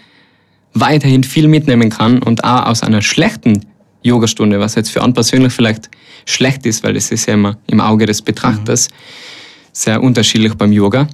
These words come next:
Speaker 1: Aber man kann aus einer vielleicht nicht so guten Yogastunde viel mitnehmen. Und das war das, wie ich am meisten gelernt hab eigentlich.
Speaker 2: Ja.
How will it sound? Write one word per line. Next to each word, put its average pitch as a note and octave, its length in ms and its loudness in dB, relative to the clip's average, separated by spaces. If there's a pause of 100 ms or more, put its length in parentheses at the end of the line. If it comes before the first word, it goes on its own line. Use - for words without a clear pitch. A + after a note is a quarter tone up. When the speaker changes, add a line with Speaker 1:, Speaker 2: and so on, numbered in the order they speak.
(260)
Speaker 1:
Aber A#2+ 100 -2
man A#2 160 4
kann B2+ 220 0
aus A2+ 220 -2
einer A2+ 200 2
vielleicht A2+ 300 -2
nicht D3+ 260 4
so D3+ 140 0
guten B2 240 2
Yogastunde A2 500 4
viel D#3+ 260 0
mitnehmen. G#2+ 540 2
Und G2+ 220 -4
das A#2 160 -2
war A#2+ 80 0
das, A#2 220 0
wie A#2+ 140 0
ich B2 60 4
am B2 60 4
meisten A#2 540 2 (100)
gelernt A2+ 380 0
hab D3+ 120 -4
eigentlich. C#3 320 2 (240)
Speaker 2:
Ja. A2+ 160 0